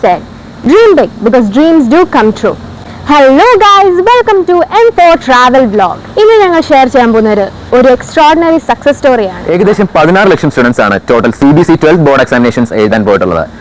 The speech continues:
Speaker 2: അതിൽ വൺ ഫിഫ്റ്റി വൺ സ്റ്റുഡന്റ്സ് ആണ് നമ്മുടെ ക്രൈസ്റ്റ് സെൻട്രൽ സ്കൂൾ മുത്തൂർ തിരുവല്ലയിൽ നിന്നും എഴുതാൻ പോയത്.
Speaker 1: അതിൽ നിന്ന് നമ്മുടെ തിരുവല്ലക്കാർക്ക് അഭിമാനിക്കാൻ പറ്റുന്ന ഒരു നിമിഷമാണിത്.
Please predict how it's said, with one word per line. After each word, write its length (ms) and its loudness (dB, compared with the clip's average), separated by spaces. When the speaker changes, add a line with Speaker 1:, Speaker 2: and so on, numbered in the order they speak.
Speaker 2:
അതിൽ 200 2
വൺ 220 0
ഫിഫ്റ്റി 240 0
വൺ 120 2
സ്റ്റുഡന്റ്സ് 300 0
ആണ് 220 0
നമ്മുടെ 280 0
ക്രൈസ്റ്റ് 220 0
സെൻട്രൽ 220 0
സ്കൂൾ 200 -4
മുത്തൂർ 480 0
തിരുവല്ലയിൽ 380 0
നിന്നും 240 -2
എഴുതാൻ 260 -2
പോയത്. 200 -4
Speaker 1:
അതിൽ 360 0
നിന്ന് 140 2
നമ്മുടെ 360 2
തിരുവല്ലക്കാർക്ക് 560 2
അഭിമാനിക്കാൻ 720 2
പറ്റുന്ന 280 0
ഒരു 80 2
നിമിഷമാണിത്. 600 -2